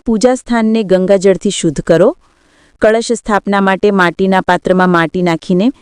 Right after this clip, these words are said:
તેમાં જવના બીજ વાવો. કળશની નીચે રેતીની વેદી બનાવીને પણ જવ વાવવામાં આવે છે. હવે એક માટી અથવા તાંબાના લોટા પર રોલી, એટલે કે કંકુ વડે સ્વસ્તિકનું ચિહ્ન બનાવો અને તેના ઉપરના ભાગમાં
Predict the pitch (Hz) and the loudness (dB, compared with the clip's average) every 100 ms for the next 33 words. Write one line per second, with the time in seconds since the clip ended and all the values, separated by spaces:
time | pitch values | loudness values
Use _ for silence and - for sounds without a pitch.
0 | _ _ - 233 240 208 202 196 214 180 | _ _ -2 2 2 2 2 2 0 0
1 | 175 151 156 147 139 - _ _ _ _ | -2 -2 0 0 -2 -10 _ _ _ _
2 | _ _ - 254 294 - 302 285 262 277 | _ _ 0 2 2 0 2 2 2 0
3 | 294 - _ - 202 - 247 247 226 196 | 0 -4 _ 2 2 2 0 0 2 2
4 | 190 190 190 190 190 190 190 233 196 175 | 2 0 0 0 -2 -2 0 0 2 2
5 | 170 160 151 160 160 156 147 151 - 302 | 4 0 0 0 0 0 0 -2 -2 -2
6 | _ _ _ _ _ _ _ - 233 240 | _ _ _ _ _ _ _ -2 0 2
7 | 285 - 247 226 202 185 226 - 196 - | 0 0 -2 0 0 0 -4 -6 -6 -2
8 | 202 190 180 180 190 185 175 170 180 - | -2 0 0 0 0 2 2 2 -2 0
9 | 175 160 165 170 269 - _ _ - 220 | 0 2 2 2 -2 -6 _ _ 0 2
10 | 240 247 233 196 190 196 185 185 196 - | 2 -2 -2 -2 -2 0 2 2 0 0
11 | 180 - 233 220 226 - 175 165 160 156 | -4 -2 -4 0 -2 0 0 0 2 2
12 | 151 190 294 _ _ _ - 214 226 208 | 2 2 0 _ _ _ 0 2 4 2
13 | 220 202 - 220 233 220 170 156 175 277 | 2 0 0 0 2 0 -2 0 0 -2